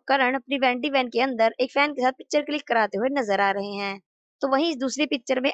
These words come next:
आप करण को जैस्मिन के साथ देख सकते हैं और सब लोग यहाँ पर मिलकर नागिन का पोज बना रहे हैं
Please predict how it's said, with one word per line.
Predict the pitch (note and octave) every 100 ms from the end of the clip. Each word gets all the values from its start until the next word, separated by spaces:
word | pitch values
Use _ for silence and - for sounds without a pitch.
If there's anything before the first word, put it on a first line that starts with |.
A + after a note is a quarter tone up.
| -
आप | -
करण | - B3 C4
को | C4
जैस्मिन | A3 B3 - D4+
के | A#3+
साथ | G3 F#3+ A3+
देख | C4 -
सकते | G3+ _ G#3
हैं | G3+ G3 G3 _ _ _ _ _
और | -
सब | - D4+ C4+
लोग | D#4+ C#4
यहाँ | C#4
पर | C#4 B3
मिलकर | C#4+ C#4 C4
नागिन | C4 B3 C#4+ C#4
का | G#3+
पोज | - G#3+
बना | A#3+ D4 C4+
रहे | G#3 G3 G3
हैं | G3+ G3+